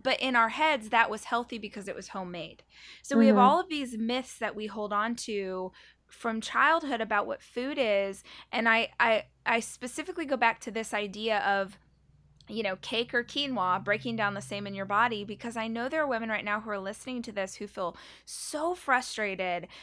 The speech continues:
Speaker 1: thinking that they're on a diet, thinking that they're doing stuff to lose weight, and nothing's working.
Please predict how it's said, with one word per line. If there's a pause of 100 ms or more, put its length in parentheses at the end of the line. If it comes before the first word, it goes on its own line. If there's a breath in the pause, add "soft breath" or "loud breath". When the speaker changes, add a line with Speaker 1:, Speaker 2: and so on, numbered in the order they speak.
(160 loud breath)
Speaker 1:
thinking
that
they're
on
a
diet,
thinking
that
they're
doing
stuff
to
lose
weight,
and
nothing's
working.